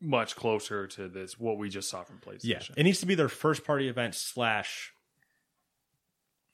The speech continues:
Speaker 2: indie third party. Like,
Speaker 1: Mm-hmm.
Speaker 2: you can show off everything you showed off before, but they need to be in smaller segments. Just like, "Hey, remember these things that we did? Here's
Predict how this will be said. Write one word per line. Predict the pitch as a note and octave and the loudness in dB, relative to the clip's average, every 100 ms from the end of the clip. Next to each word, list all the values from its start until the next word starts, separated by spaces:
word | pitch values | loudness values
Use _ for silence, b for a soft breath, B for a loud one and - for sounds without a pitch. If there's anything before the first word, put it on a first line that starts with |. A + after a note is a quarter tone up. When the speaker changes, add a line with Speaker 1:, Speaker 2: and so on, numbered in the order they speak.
| - - | -20 2
Speaker 2:
indie | C#3+ A#2 G#2+ | 2 4 0
third | A2 F#2 | -2 -2
party. | G2 F2+ F2 - _ _ _ | -6 -10 -14 -18 _ _ _
Like, | C#3 A#2+ | 0 0
Speaker 1:
Mm-hmm. | G#2+ G2+ _ | 0 -4 _
Speaker 2:
you | C3+ | 2
can | F#3 | 2
show | - G#3+ | 4 4
off | G3 F3 | 6 4
everything | D3+ C#3 C#3+ | 4 0 -2
you | B2+ | -2
showed | - C3+ | 0 0
off | A#2+ - A2 | 0 -2 -8
before, | G#2+ - B2 D#2+ C#2 b b b | -8 -2 -2 -2 -8 b b b
but | - A#2+ | -4 0
they | |
need | A#2+ A#2 | 0 0
to | |
be | A2+ | -4
in | G2 | -8
smaller | - G2 G#2+ | -4 -2 -2
segments. | B2+ A#2+ C3 - - _ _ _ _ | -2 -4 -6 -8 -12 _ _ _ _
Just | - G#2+ G#2+ | -8 -6 -6
like, | F#2 | -8
"Hey, | - D#3+ A#2+ | -4 -4 -4
remember | G#2 B2+ B2+ | -4 -4 -2
these | A#2 C3+ | -2 -2
things | - D#3 | -4 -4
that | D#3 D3+ | -2 -4
we | |
did? | D#3+ F3 F3+ E3+ b b _ | -2 -2 -2 -4 b b _
Here's | - C3 C3 | -6 -4 -4